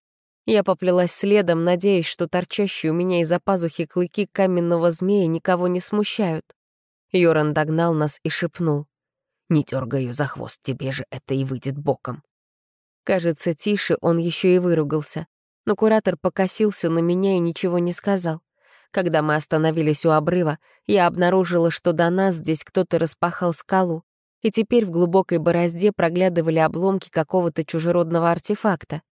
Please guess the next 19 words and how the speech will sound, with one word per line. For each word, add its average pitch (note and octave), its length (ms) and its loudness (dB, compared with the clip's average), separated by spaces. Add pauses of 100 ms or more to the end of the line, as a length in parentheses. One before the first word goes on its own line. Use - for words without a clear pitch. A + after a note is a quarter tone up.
(520)
Я F3 220 4
оглядела D#3 720 2
их D3+ 180 -2
и D3 120 -6
повернулась D#3+ 640 0
к - 80 -14
своему D#3+ 360 0
куратору. D3+ 580 -2 (560)
«Что - 260 -2
чувствуешь?» - 680 -10 (460)
тут E3 180 0
же D3 80 0
спросил D3+ 580 -2
он. C#3+ 240 -4 (460)
«Здесь G#2+ 340 -4
были E3 240 0
змеи? C3+ 380 -6 (400)
Гнездились D#3+ 640 -2
здесь?» - 480 -8